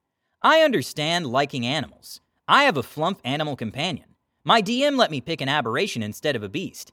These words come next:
since that's my favorite enemy. But then she threatens to trade my flump for her mouse. What? Girl, you're the one who released your mouse into unknown hostile territory. Why should I be punished for your mistakes?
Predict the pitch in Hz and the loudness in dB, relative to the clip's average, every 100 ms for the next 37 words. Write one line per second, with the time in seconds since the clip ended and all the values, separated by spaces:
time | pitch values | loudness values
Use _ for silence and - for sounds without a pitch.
0 | _ - 196 - 170 - 147 120 - 156 | _ -10 -8 0 0 0 -2 -2 -2 -2
1 | 123 139 208 - _ _ _ - 202 311 | -2 -4 -6 -10 _ _ _ -6 -2 -2
2 | 262 131 156 180 120 104 - 160 170 123 | -2 -6 -2 -2 -2 -10 -6 -4 -2 -2
3 | 101 - 151 226 123 123 117 196 - - | -4 -4 -4 -4 -6 -4 -2 -2 -4 -12
4 | - _ _ _ _ 107 139 254 - _ | -18 _ _ _ _ -2 2 2 0 _
5 | _ _ 131 254 285 277 339 285 254 226 | _ _ -2 0 2 0 0 0 0 0
6 | 202 147 151 185 - 131 131 180 180 147 | -2 -2 -4 -6 -6 -4 0 -2 -2 -6
7 | 117 147 170 165 147 165 156 165 143 117 | -4 -4 -2 -4 -2 -2 -2 0 0 0
8 | 143 202 160 95 76 - _ _ _ - | -2 -2 -4 -8 -16 -20 _ _ _ 2
9 | 190 277 226 226 262 131 113 127 160 - | 4 4 4 4 4 0 -4 -4 -6 -8
10 | 120 113 170 123 - 165 180 - - | -8 -6 -4 -4 -4 -4 -4 -8 -18